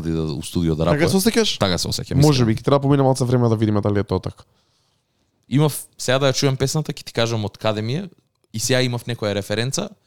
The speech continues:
Speaker 1: Претходната, например, на Лондон, а, чув некои референции од Смайл и стварно звучи исто. А, сега имав некоја у глава, ама сега не можам да се сетам, ама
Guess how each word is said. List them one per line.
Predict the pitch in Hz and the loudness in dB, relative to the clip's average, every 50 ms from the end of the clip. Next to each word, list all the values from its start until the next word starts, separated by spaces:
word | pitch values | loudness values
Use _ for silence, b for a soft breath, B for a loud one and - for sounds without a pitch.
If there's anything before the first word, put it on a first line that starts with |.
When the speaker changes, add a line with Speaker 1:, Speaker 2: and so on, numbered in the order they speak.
| _ _ _ _ _ _ _ _ _ _ - | _ _ _ _ _ _ _ _ _ _ -6
Speaker 1:
Претходната, | 104 104 - - 117 123 127 135 127 - 127 | -6 -6 -2 -2 -2 -2 -2 -2 -4 -2 -4
например, | 123 113 - 127 127 131 123 | -4 -2 -2 0 0 0 0
на | 117 110 98 | 0 0 -2
Лондон, | 95 98 107 117 120 123 120 127 127 127 - b b b b b b b b _ | 0 0 0 0 0 0 0 0 -2 -2 -6 b b b b b b b b _
а, | - 98 95 95 95 | -2 0 0 0 0
чув | - - 123 113 113 | -2 -2 -2 0 0
некои | 120 117 - 117 110 | -2 0 2 2 2
референции | 107 101 - 104 104 107 104 - - 101 | 2 0 0 0 0 0 -2 -4 -6 -6
од | 98 | -6
Смайл | - - 104 110 117 120 | -2 0 0 2 2 2
и | 117 107 | 0 0
стварно | - - - 104 98 98 92 | 0 -2 -4 -6 -4 -6 -8
звучи | 90 90 90 - - 98 | -8 -10 -8 -8 -6 -6
исто. | 92 - - - - - _ _ _ _ _ _ _ _ _ _ _ _ _ | -6 -8 -8 -12 -14 -16 _ _ _ _ _ _ _ _ _ _ _ _ _
А, | 90 90 90 90 87 87 87 | -6 -4 -2 -2 -2 -2 -2
сега | - - - 120 127 139 143 143 - | -2 0 2 2 2 2 0 -2 0
имав | - 131 135 143 127 - | 2 4 4 4 4 0
некоја | 131 135 - 135 127 | -2 -4 -2 -2 -2
у | 127 117 | -2 -2
глава, | 107 107 117 117 127 127 | -4 -8 -8 -8 -8 -6
ама | 123 113 | -4 -4
сега | 104 - 113 110 | -2 -2 -2 -2
не | 110 110 | -2 -4
можам | 107 107 101 107 107 | -6 -6 -8 -8 -10
да | 98 | -10
се | 92 - 107 | -10 -8 -8
сетам, | - - 110 - 135 - - - | -6 -6 -4 -4 -6 -6 -4 -2
ама | 123 127 127 147 202 | -2 0 0 0 -2